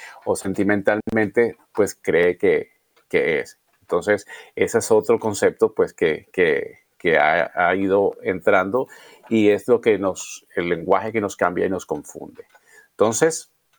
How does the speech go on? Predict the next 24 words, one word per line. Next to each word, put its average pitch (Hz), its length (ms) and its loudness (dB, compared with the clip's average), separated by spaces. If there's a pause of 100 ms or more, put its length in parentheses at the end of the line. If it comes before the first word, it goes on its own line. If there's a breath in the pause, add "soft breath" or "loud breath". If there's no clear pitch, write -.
(520)
nosotros 110 300 2
como 143 220 2
padres 98 440 0
tenemos 101 340 -2
que 110 320 2
estar 98 380 0
enterados 113 460 0
de 110 160 2
esto 101 400 -2
y 110 120 -4
estar 90 300 -2
pendientes 110 500 0
porque 131 240 -2
nuestros 113 340 -2
hijos 110 240 -4
los 117 180 -2
están 98 420 -2 (580 loud breath)
educando 101 800 2
y - 20 -4
los 90 200 -4
están 95 480 -2 (260 soft breath)
transformando 101 800 0
emocionalmente 95 1160 -2
y 113 260 -4